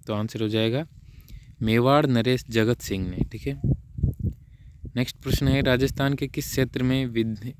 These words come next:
विंध्य पठार का विस्तार है, तो आंसर हो जाएगा दक्षिणी पूर्वी। ठीक है, नेक्स्ट है, अरावली श्रेणी की दूसरी अधिकतम ऊंचाई की चोटी है, तो आंसर हो जाएगा शेर।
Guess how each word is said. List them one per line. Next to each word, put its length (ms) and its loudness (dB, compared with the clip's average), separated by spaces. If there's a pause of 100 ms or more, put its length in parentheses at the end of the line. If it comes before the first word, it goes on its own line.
(120)
विंध्य 400 0
पठार 400 -4
का 160 -4
विस्तार 500 -4
है, 120 -10 (800)
तो 60 -2
आंसर 280 0
हो 60 4
जाएगा 380 0 (340)
दक्षिणी 580 0 (260)
पूर्वी। 380 0 (580)
ठीक 180 -6
है, 80 -2 (800)
नेक्स्ट 300 0
है, 180 2 (500)
अरावली 360 4
श्रेणी 360 0
की 120 -4
दूसरी 400 0
अधिकतम 500 -2
ऊंचाई 340 -2
की 100 -4
चोटी 440 -6
है, 200 0 (680)
तो 100 -2
आंसर 280 0
हो 60 2
जाएगा 220 -2
शेर। 420 -2